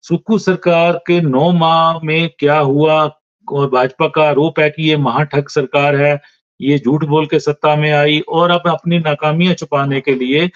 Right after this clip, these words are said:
ये आपदा का सहारा ले रही है, कभी,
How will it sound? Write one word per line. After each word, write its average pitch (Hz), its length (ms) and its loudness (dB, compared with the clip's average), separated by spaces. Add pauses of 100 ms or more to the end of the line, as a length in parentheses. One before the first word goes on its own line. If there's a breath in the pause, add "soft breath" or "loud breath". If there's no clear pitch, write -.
(240 loud breath)
ये - 160 -4
आपदा 160 440 0
का 160 160 -2
सहारा 147 300 0
ले 147 200 2
रही 156 160 0
है, 156 120 2
कभी, 156 380 -2